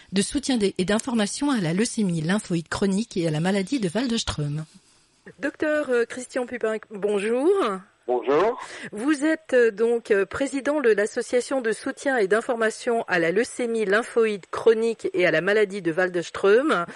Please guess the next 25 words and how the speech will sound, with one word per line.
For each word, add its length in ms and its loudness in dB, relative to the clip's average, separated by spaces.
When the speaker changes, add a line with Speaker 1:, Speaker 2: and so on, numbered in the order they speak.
Speaker 1:
Je 120 0
voulais 300 0
savoir 260 0
si 80 -6
vous 100 0
pouviez 260 0
nous 200 2
parler 380 0
un 100 2
tout 160 -2
petit 180 -6
peu, 380 0
euh, 140 6
de 120 0
cette 240 0
maladie, 640 0
expliquer 720 2
à 80 2
nos 140 -2
auditeurs 580 2
ce 80 -18
que 80 0
c'est 160 0
cette 220 -2
maladie. 500 -2